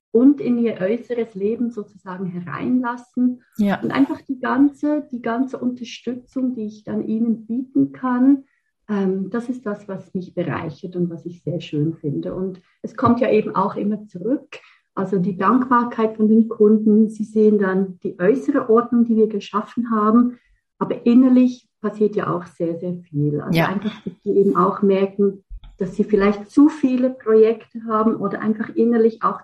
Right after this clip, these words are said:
Speaker 1: zu viele Erwartungen an sich
Speaker 2: Mhm.
Speaker 1: und dass man dort auch Struktur schaffen kann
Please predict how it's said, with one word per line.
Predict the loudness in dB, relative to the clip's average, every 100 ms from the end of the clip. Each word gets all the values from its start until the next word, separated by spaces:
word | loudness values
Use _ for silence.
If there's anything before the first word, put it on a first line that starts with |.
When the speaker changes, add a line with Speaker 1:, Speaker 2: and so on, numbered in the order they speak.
| _
Speaker 1:
zu | _ 0
viele | 2 2 2
Erwartungen | 0 0 0 0 -2 -2 0
an | 2 2
sich | 4 2 0 -4 _ -20 -2
Speaker 2:
Mhm. | 0 0 0
Speaker 1:
und | 0
dass | -2 0
man | -2 2
dort | 0 0 -6
auch | -6 -4 -4 -10 _ _
Struktur | -10 -4 -4 -2 2 4
schaffen | 4 4 0 0 -4 -4
kann | -4 0 4 6 4 2